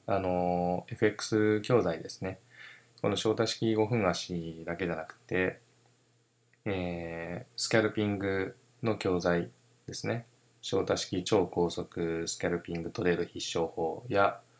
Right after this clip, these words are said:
あとデイスイングトレードの教材ですね。翔太式デイスイングトレード必勝法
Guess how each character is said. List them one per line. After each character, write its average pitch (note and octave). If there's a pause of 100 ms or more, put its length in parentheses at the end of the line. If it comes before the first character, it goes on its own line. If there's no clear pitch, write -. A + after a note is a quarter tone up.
(360)
あ G2+
と E2+
デ A2
イ A#2
ス A#2
イ A2
ン G#2+
グ G#2
ト G#2
レ F#2+
ー E2
ド - (600)
の B2
教 F#2
材 E2+
で -
す -
ね。 A2 (120)
翔 G2+
太 F#2
式 F2+ (280)
デ F#2+
イ F2+
ス F#2
イ F2+
ン F2
グ F2
ト G2
レ F2+
ー -
ド F2
必 F2
勝 E2+
法 -